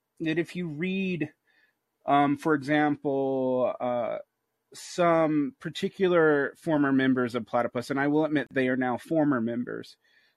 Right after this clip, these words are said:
um, uh, at Sublation Magazine, they actually do explicitly celebrate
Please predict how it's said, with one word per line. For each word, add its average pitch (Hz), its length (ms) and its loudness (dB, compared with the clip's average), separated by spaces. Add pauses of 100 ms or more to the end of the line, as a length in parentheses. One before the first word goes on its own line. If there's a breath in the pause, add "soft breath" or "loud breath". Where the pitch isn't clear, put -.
(180)
um, 123 400 0 (800)
uh, 117 260 4 (640)
at 170 160 4
Sublation 180 520 4
Magazine, 156 640 4
they 185 100 0
actually 220 540 6
do 170 260 4
explicitly 151 680 0
celebrate 131 720 2